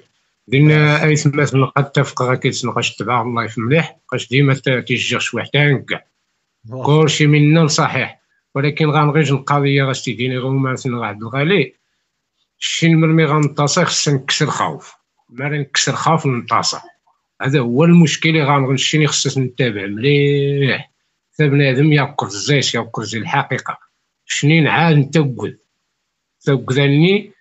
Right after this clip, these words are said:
Speaker 1: علوي سنيت. قاوني تمشقى غايثة لا جواث، قا نختي لا جوري.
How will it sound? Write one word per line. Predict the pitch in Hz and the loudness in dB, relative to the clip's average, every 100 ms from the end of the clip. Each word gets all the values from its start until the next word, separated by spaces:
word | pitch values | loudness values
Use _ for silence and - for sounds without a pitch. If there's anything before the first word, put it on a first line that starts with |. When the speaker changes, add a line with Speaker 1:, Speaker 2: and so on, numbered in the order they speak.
| _ - | _ -6
Speaker 1:
علوي | 127 120 139 131 131 120 | -2 0 0 0 -2 -2
سنيت. | - 123 143 120 - - _ _ _ _ _ | -2 0 0 0 -6 -20 _ _ _ _ _
قاوني | 127 131 135 | -4 -2 -2
تمشقى | 127 131 - - | -2 -4 -2 -4
غايثة | 120 127 135 | -4 -4 -4
لا | 123 117 | -6 -6
جواث، | 92 131 123 - | -4 -4 -4 -6
قا | 123 - 165 156 | -12 -2 0 2
نختي | 147 - 135 | 0 -2 -6
لا | 123 | -4
جوري. | 113 104 92 90 | -6 -10 -12 -16